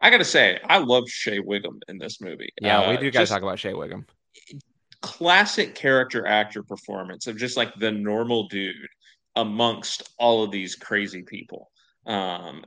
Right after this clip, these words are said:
Speaker 1: and
Speaker 2: <laughs> Yeah.
Speaker 1: like, you
Speaker 2: The
Speaker 1: know,
Speaker 2: shot of
Speaker 1: just,
Speaker 2: him and,
Speaker 1: just
Speaker 2: and Greg Tarzan Davis in the airport with Tom Cruise running the skylight above
Speaker 1: Yeah.
Speaker 2: is <laughs> just, like, it's so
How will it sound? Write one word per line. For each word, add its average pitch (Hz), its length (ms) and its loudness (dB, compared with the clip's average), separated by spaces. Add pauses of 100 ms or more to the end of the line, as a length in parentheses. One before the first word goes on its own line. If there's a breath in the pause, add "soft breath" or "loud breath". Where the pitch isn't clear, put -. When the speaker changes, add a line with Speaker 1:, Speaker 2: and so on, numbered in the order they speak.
Speaker 1:
and 98 460 -2
Speaker 2:
<laughs> - 420 -12
Yeah. 101 240 -6 (480)
Speaker 1:
like, 107 240 -4 (180)
you 120 140 -4
Speaker 2:
The - 40 4
Speaker 1:
know, - 60 2
Speaker 2:
shot 208 220 6
of 196 100 2
Speaker 1:
just, 135 160 0
Speaker 2:
him 139 80 -2
and, 131 100 -2
Speaker 1:
just - 140 -2
Speaker 2:
and 117 340 -8 (100)
Greg 123 260 -4
Tarzan 120 360 -2
Davis 107 360 -4
in 107 80 -8
the 101 120 -8
airport 110 440 -2
with 110 120 -8
Tom 110 280 -4
Cruise 113 320 -6
running 110 260 -6
the 98 80 -8
skylight 101 460 -2
above 107 260 -2
Speaker 1:
Yeah. 90 60 -4
Speaker 2:
is 104 180 -10
<laughs> - 0 -
just, - 340 -10
like, 123 440 -12
it's - 300 -18
so 104 300 -8